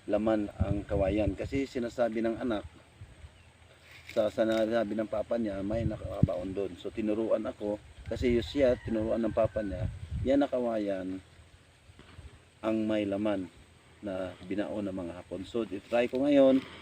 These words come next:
i-detect ko ngayon sa A K S Home Locate-, A K S Locator kung talagang totoo ba nga may laman ang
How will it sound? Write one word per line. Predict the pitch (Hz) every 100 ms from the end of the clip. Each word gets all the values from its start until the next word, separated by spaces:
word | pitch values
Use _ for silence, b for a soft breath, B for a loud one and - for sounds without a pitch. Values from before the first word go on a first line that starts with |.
| - -
i-detect | 104 104 110 110
ko | 110
ngayon | 117 120 110
sa | - 98 90
A | -
K | 98 107
S | -
Home | 120 113
Locate-, | 104 101 127 123 -
A | 98 -
K | 123 113
S | 110 -
Locator | 107 113 143 139 107 104 107 - - - - -
kung | 156 143 143 139 -
talagang | 120 113 110 107 101
totoo | 101 92
ba | 98 95
nga | 95 90
may | 95
laman | 98 98 95
ang | -